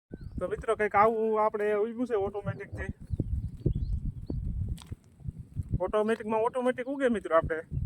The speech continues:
બરોબર ને? આપણા જે માણસ પહેલાં વાવતા હોય એનીથી જે ઓલી આવતી ટંડાણ વાળી, પછી એને હાથે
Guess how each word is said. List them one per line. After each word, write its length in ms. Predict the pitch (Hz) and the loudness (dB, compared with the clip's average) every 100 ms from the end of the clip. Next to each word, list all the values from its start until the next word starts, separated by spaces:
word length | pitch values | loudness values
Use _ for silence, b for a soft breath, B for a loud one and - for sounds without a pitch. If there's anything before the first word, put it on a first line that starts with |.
| - | 2
બરોબર 260 | 214 240 | 2 2
ને? 120 | 254 143 | 0 0
આપણા 560 | 175 185 214 208 196 190 | 0 4 6 6 4 2
જે 100 | 208 | 2
માણસ 280 | 202 233 220 - | 4 4 2 2
પહેલાં 260 | 226 226 | 6 8
વાવતા 320 | 226 277 254 214 | 8 6 8 6
હોય 140 | 196 208 | 6 4
એનીથી 280 | 202 196 185 B B B 147 | 2 -2 -6 B B B 2
જે 100 | 180 | 4
ઓલી 260 | 196 185 196 | 6 8 8
આવતી 300 | 208 196 185 165 b - - - | 8 0 -6 -8 b -2 -2 0
ટંડાણ 380 | 190 185 185 196 185 | 0 4 4 4 4
વાળી, 280 | 190 180 175 | 4 2 0
પછી 280 | 185 190 208 | 2 4 6
એને 120 | 208 160 | 6 6
હાથે 240 | 180 185 | 4 0